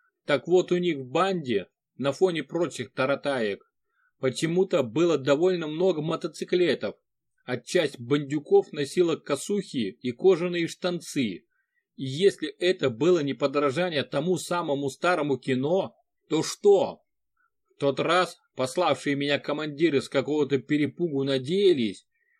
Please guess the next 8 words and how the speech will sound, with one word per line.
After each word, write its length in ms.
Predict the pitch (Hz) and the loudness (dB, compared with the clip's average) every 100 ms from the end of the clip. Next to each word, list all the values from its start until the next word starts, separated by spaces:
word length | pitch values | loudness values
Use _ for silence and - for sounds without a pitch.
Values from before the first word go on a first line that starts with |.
| _ | _
что 240 | - - 123 | -8 -4 -2
путём 460 | 160 151 185 151 | -2 0 0 0
переговоров 840 | 156 156 151 147 180 185 135 104 | -2 -2 0 2 4 4 2 -2
смогут 500 | - 139 160 147 139 | -8 -4 -2 0 -2
вызволить 600 | 120 151 185 165 139 117 | -2 0 0 0 0 -2
живыми 640 | 113 101 156 180 208 156 110 | -4 -4 0 2 2 2 -2
шестерых 580 | - 147 - 156 190 - | -4 -6 -2 2 4 2
солдатёжек, 840 | 175 170 175 175 196 147 113 101 | 0 0 0 2 2 2 2 -6